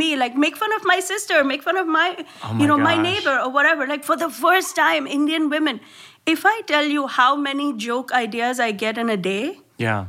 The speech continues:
Speaker 1: you wouldn't even believe it. <laughs>
Speaker 2: Yes.
Speaker 1: You know?
Speaker 2: What's the s-, what's the sh-, most shocking reaction you get from your comedy, from audience members, people on social media?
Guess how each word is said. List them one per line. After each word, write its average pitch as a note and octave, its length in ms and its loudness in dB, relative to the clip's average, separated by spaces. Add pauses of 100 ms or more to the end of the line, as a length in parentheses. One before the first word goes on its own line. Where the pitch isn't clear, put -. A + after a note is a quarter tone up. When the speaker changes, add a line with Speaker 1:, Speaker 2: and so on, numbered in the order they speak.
(120)
Speaker 1:
you C#4 280 2
wouldn't D#4 240 2
even C4 280 -4
believe G3 380 -4
it. D#3+ 100 -2
<laughs> D3+ 100 4
Speaker 2:
Yes. B2+ 480 -2 (160)
Speaker 1:
You D#4+ 60 6
know? D4 260 0 (520)
Speaker 2:
What's D#3+ 420 0 (100)
the C4 40 -4
s-, - 260 -4
what's F3 340 -4 (100)
the F3+ 60 -2
sh-, - 140 -4
most C#3+ 180 0
shocking B2 460 0
reaction G#2 640 -2
you G2+ 80 -4
get G2+ 200 -4
from G#2 140 -6
your F#2+ 100 -4
comedy, G2 400 -4
from G2 200 -10
audience G#2 420 -2
members, G#2 540 -4
people G#2+ 260 -4
on G#2 80 -6
social G2+ 260 -8
media? G2+ 560 -6